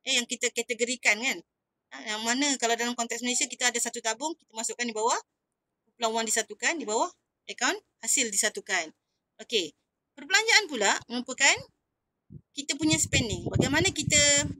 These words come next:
menggunakan duit kita, hasil daripada terimaan, ah, pendapatan tadi, bagaimana kita nak menyalurkan, ah, perbelanjaan ni? Sama ada kita nak bertujuan untuk pengurusan organisasi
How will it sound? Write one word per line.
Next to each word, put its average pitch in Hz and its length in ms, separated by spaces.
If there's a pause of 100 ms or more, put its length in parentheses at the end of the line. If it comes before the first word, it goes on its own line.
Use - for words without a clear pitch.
menggunakan 294 640
duit 247 240
kita, 226 240 (400)
hasil 247 240
daripada 233 320
terimaan, 226 680 (320)
ah, 196 180
pendapatan 202 460
tadi, 233 240 (720)
bagaimana 311 400
kita 302 240
nak 247 140
menyalurkan, 254 580 (160)
ah, 226 320
perbelanjaan 226 640
ni? 175 60 (180)
Sama 208 300
ada 247 100
kita 285 320
nak 220 320 (560)
bertujuan 226 400
untuk 220 640
pengurusan 254 520
organisasi 247 680